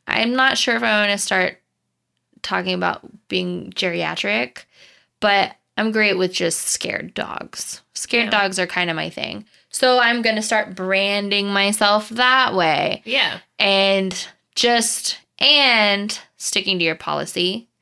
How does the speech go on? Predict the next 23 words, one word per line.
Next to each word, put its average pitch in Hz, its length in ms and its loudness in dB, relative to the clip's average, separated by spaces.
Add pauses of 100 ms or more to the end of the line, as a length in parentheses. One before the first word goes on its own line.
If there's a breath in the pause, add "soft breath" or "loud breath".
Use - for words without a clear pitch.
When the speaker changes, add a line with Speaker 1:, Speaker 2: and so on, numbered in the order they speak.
(300)
Speaker 1:
and 175 440 -2
being 180 680 -2 (1500)
just 185 460 -2 (260)
more 208 920 2
price. - 680 0 (600)
You 202 180 -2
know, 180 340 -2
you 196 140 -6
need 190 140 -4
to 202 40 -6
have 185 240 -2
higher 165 340 -4
prices. - 640 -8 (280 soft breath)
That - 180 -4
kind 214 220 -2
of 214 100 -8
matters. 202 800 -4 (220)
You 202 80 -4
don't 220 200 -2
think 190 420 -6
it - 180 -2
does, - 480 -2 (500 loud breath)
but 196 420 2